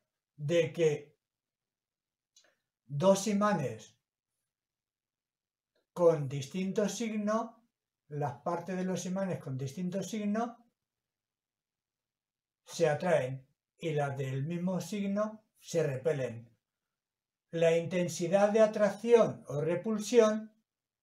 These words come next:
eh, depende de la distancia que haya entre ellos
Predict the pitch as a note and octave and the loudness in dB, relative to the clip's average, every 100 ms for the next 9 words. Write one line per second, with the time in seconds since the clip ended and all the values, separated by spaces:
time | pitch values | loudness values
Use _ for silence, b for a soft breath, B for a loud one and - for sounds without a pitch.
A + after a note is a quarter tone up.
0 | _ _ _ _ _ _ _ - E3+ D#3+ | _ _ _ _ _ _ _ 0 6 10
1 | D#3+ D#3+ D#3 - _ _ _ _ _ _ | 10 10 6 0 _ _ _ _ _ _
2 | _ _ _ _ _ _ _ _ _ _ | _ _ _ _ _ _ _ _ _ _
3 | _ _ _ E3 D3+ B3 A#3 A3 G3+ A3 | _ _ _ -10 -6 2 4 4 2 0
4 | B3 - _ D3 D#3+ D#3 D3 D3 D3 - | -2 -8 _ -2 4 6 4 0 -4 -4
5 | F3 F3 G3 G3 F#3+ E3 D3+ D#3+ F3+ F#3 | -2 -2 0 2 2 0 0 0 -2 -4
6 | C3 A#2+ B2 A#2 A2+ G#2+ - | -4 -4 -4 -6 -8 -10 -16